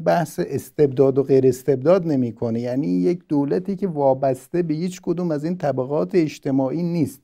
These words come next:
و از توازن قدرت و بین اینا شکل می‌گیره. الان معلوم نیست اصلاً شرایط ایران از طبقاتی چیه، چون مطالعه خیلی روشنی نیست که همه چی به هم ریخته.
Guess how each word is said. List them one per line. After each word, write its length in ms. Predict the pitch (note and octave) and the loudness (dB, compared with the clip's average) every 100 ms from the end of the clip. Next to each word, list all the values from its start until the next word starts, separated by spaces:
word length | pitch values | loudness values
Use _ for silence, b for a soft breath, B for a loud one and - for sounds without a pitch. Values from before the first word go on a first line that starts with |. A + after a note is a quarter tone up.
| b b b b C3+ | b b b b 0
و 260 | C#3 E3+ E3+ | 2 2 2
از 340 | E3+ F3+ - | 0 0 -2
توازن 600 | - C3+ C3 C3+ C3+ C#3 C3+ | 0 2 2 2 2 0 2
قدرت 380 | C#3 B2+ C3+ C#3+ | 0 2 -2 -2
و 40 | |
بین 280 | B2+ C3+ C#3 | 2 2 4
اینا 220 | D3 G3+ | 2 2
شکل 340 | - D3 C3 | 0 -2 -2
می‌گیره. 300 | C#3 C#3+ A3+ | -2 -2 0
الان 240 | G3 F#3 G3 | 0 0 -2
معلوم 360 | F3+ E3+ F#3+ | 0 0 0
نیست 120 | G3 D#3 | -4 -4
اصلاً 220 | D#3 D3 | -4 -6
شرایط 480 | - C3 C3 C3+ C#3 | -4 -4 -2 -4 -4
ایران 260 | B2+ C3 | -6 -6
از 160 | A#2+ C3 | -6 -8
طبقاتی 560 | - A2 A2 A#2 A2+ C3 | -8 -10 -8 -8 -8 -12
چیه، 320 | - - C3 | -12 -8 -8
چون 160 | - B2 | -6 -10
مطالعه 480 | A2+ - A2+ A2 | -10 -10 -8 -6
خیلی 260 | A2+ A#2 A2+ | -8 -8 -10
روشنی 440 | A2+ A2+ - D3 | -10 -12 -10 -10
نیست 220 | D#3 F3+ - | -8 -8 -8
که 80 | |
همه 140 | A#2+ B2 | -6 -6
چی 120 | D3 | -8
به 140 | C3 | -8
هم 240 | C3 D#3+ E3 | -4 -2 -2
ریخته. 360 | - - - | -6 -18 -20